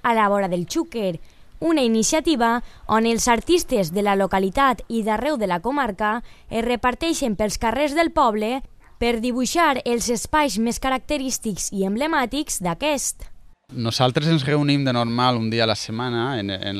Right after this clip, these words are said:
Speaker 2: en el que és el centre cultural i ahí, doncs, pues, pintem i fem tota l'activitat. Sí que és veritat que ens proposaren eixir un dia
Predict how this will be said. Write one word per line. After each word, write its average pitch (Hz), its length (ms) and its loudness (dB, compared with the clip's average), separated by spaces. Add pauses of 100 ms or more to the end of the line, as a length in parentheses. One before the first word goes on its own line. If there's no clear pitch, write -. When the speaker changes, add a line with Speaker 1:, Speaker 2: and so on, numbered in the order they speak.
Speaker 2:
en 107 240 -8
el 104 80 -6
que 104 160 -8
és - 160 -10
el 107 80 -8
centre 101 320 -8
cultural 110 640 0 (100)
i 92 120 -8 (120)
ahí, 90 220 -6 (180)
doncs, 95 640 -10 (100)
pues, 90 220 -10 (100)
pintem 123 560 -2
i 107 80 0
fem 92 240 -6
tota 101 240 -4
l'activitat. 107 720 -2 (340)
Sí - 240 -8
que 135 80 -2
és 127 80 -4
veritat 135 300 -2
que 131 100 -6
ens - 80 -14
proposaren 131 720 -4
eixir 117 400 -8
un 117 540 -2
dia 120 260 0